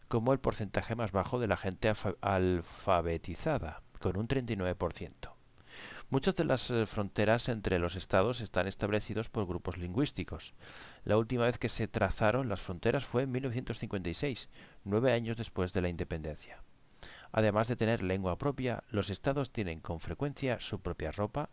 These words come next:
gastronomía y festivales. Pues igual que en España. Como la condición de estado se ha visto como un modo de preservar la identidad, la gente ha luchado mucho por establecer estados. Teniendo en cuenta la gran diversidad de la India,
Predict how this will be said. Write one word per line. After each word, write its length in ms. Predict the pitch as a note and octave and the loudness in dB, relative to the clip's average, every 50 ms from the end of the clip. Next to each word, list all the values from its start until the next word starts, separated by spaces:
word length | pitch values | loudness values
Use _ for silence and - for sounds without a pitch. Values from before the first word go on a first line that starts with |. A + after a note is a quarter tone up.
| - - | -8 -6
gastronomía 720 | G#2 F#2 - - - F2 D#2 D#2+ A2 C3 C3+ B2+ B2 - - - | -4 -4 -4 -6 -6 -6 -4 -4 -4 -2 -2 -4 -4 -6 -8 -4
y 100 | A2 - | -4 -2
festivales. 720 | - G#2+ - - G2 F2+ F2 D#2+ C2+ - - - - - - _ _ - - - - - - - - - - - - - - - - - - _ _ _ _ - - - - | -2 -2 -4 -2 -4 -2 -2 -2 -4 -8 -12 -14 -16 -18 -20 _ _ -20 -20 -20 -20 -18 -18 -18 -18 -20 -20 -20 -20 -20 -20 -20 -20 -20 -20 _ _ _ _ -20 -12 -4 -2
Pues 180 | - E2+ E2+ | -2 -2 0
igual 280 | F#2+ F#2+ G#2 A#2+ A2+ - | 2 4 6 6 4 4
que 540 | - G2 F2 E2 D#2+ D#2 D#2 D#2 D2+ D2+ D2+ | 2 -2 0 0 0 0 0 -2 -4 -4 -6
en 60 | D2+ | -6
España. 460 | D2+ - - - - - - - - - - - - - - - - - - - - - - - | -6 -6 -4 -4 -4 -4 -6 -12 -16 -16 -18 -20 -20 -20 -20 -20 -20 -20 -20 -20 -20 -20 -12 -6
Como 220 | - A2 G2+ G#2 | -4 0 2 4
la 80 | G#2 G#2 | 4 4
condición 480 | - A2+ A2 G2+ A2 G#2+ - B2+ B2 B2 | 4 4 2 2 2 2 2 0 0 2
de 80 | B2 | 2
estado 420 | A#2 - - D3+ D3 B2 F#2 E2 E2 | 0 2 4 4 4 4 4 2 -2
se 220 | - - F2+ E2+ | -6 -4 -2 0
ha 60 | F2+ G#2 | 0 0
visto 340 | B2+ A#2+ - - G#2 F2 | 0 -2 -4 -4 -4 -4
como 240 | - F#2 E2+ E2+ F2+ | -4 -4 -6 -4 -4
un 140 | G2 G#2+ A2 | -4 -2 -2
modo 260 | B2+ C3+ B2 G2+ E2+ | -2 -2 0 0 0
de 140 | D#2+ D#2+ D#2 | 0 -2 -4
preservar 440 | - - - - - F2+ F#2 F#2 G2 | -4 -6 -6 -6 -4 0 0 2 2
la 120 | G2+ G2 | 2 2
identidad, 440 | G2 G#2+ A2 - - - G2+ F#2 - - - - - - - | 2 0 -2 0 0 2 2 2 2 0 -6 -20 -10 -2 2
la 100 | A#2 A2 | 4 4
gente 300 | - C#3+ C#3+ C#3 - C#3 | 4 4 0 2 2 0
ha 20 | |
luchado 340 | C#3 B2+ - C3 A#2 A#2+ A2 | 0 0 -2 -2 -2 -2 -2
mucho 280 | A2 A2+ A2+ - F2 | -4 -4 -4 -6 -6
por 120 | - - D#2+ | -4 -4 -6
establecer 480 | - - - F2 E2 E2 - - E2 | -4 -2 -4 -2 -2 -4 -4 -4 -4
estados. 580 | D#2+ - - - D2+ D2 C#2+ - - - - - - _ _ - - - - - - - - - - - | -6 -6 -8 -8 -8 -8 -8 -10 -12 -16 -18 -18 -20 _ _ -20 -20 -18 -18 -16 -16 -18 -18 -18 -10 -2
Teniendo 240 | - A#2 B2 C3 C3 | 0 2 4 4 4
en 60 | C3 | 2
cuenta 360 | A2+ G#2+ F2+ E2 - - F2 E2+ | 4 2 2 2 2 0 0 2
la 80 | F2 F2 | 2 2
gran 220 | F#2 G2+ A2 A#2+ | 2 2 0 0
diversidad 500 | B2+ B2+ B2+ B2+ - - C3 - G2+ F2+ | 0 0 0 0 0 0 0 0 2 2
de 80 | F2 E2+ | 2 2
la 140 | E2+ F2 | 0 0
India, 400 | A#2 C#3 C#3 C#3 C3+ C3 B2 - | -2 -2 -2 -2 -2 -2 -2 -4